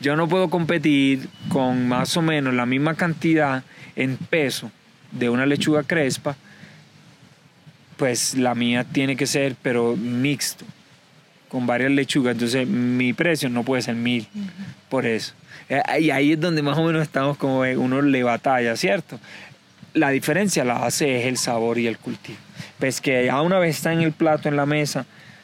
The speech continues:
Speaker 1: no hay manera que la gente quiera cambiar a decir, "No, yo compro", pues prefieren pagar nuestra lechuga, porque la calidad y todo. Entonces, nos ha ido más o menos bien ahí.
Speaker 2: Pero no solo las dinámicas del mercado perjudican a los campesinos.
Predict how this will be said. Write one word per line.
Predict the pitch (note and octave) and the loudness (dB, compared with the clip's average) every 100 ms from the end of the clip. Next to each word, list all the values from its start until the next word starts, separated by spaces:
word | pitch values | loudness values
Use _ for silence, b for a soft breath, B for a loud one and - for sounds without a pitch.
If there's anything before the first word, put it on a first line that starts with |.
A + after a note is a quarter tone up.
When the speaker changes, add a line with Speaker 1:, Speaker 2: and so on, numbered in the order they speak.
| - | -4
Speaker 1:
no | C3 B2+ | 0 2
hay | C3 | 2
manera | C#3 C3+ C3 B2+ | 0 2 2 0
que | B2 B2+ A#2+ A#2 | 0 0 0 0
la | A#2 | -2
gente | A2+ A2+ | -2 -4
quiera | A#2+ C3 B2+ | -2 0 0
cambiar | C3 A#2 B2 A#2+ | -2 -2 0 2
a | |
decir, | A#2 G#2 A#2 | 0 -2 -2
"No, | B2 | -2
yo | A#2+ A2+ | -2 -2
compro", | B2 A#2 A#2 A2+ - _ _ b b b b b - | -4 -2 -2 -2 -4 _ _ b b b b b -4
pues | C#3+ | -4
prefieren | - C3+ A#2 C3 | -2 -4 0 -2
pagar | C3 C3+ C3 | -2 -2 0
nuestra | B2 B2 - A#2+ | 0 -2 -2 -4
lechuga, | A2+ A2 - A2 A2 - _ _ _ _ _ _ | -4 -4 -8 -6 -8 -12 _ _ _ _ _ _
porque | - G#2 - | -8 -6 -2
la | A2 A2 G#2+ | -2 -2 -2
calidad | A#2 G#2+ G#2+ A2 G#2+ G#2+ | -2 -2 0 0 0 -2
y | G#2+ | -4
todo. | - G#2 | -6 -10
Entonces, | A2+ C#3 C#3 C#3+ _ B B - | -8 -8 -6 -8 _ B B -10
nos | A#2 G#2+ | -6 -4
ha | A2 | -2
ido | A#2 B2+ | 0 0
más | C3 B2+ | -2 -2
o | |
menos | B2 A#2+ A2+ | -2 -4 -4
bien | A#2 A2 | -6 -4
ahí. | A2 G#2+ G2 _ _ - | -4 -4 -8 _ _ -2
Speaker 2:
Pero | G#3+ A3 | 0 2
no | G#3+ | 2
solo | A3+ B3+ | 2 2
las | B3+ G#3+ | 2 2
dinámicas | G3 F#3+ F#3 A#3+ A#3 | 2 2 0 0 0
del | A#3 | 2
mercado | A#3+ A#3+ B3+ A3+ A3 | 2 0 0 2 0
perjudican | A3 G3 F#3 F3+ F3+ G3 | 0 0 2 0 0 0
a | |
los | G#3 G3+ | 2 0
campesinos. | F#3 E3+ E3+ E3 F#3 E3 E3 - | -2 0 -2 0 2 2 -2 -6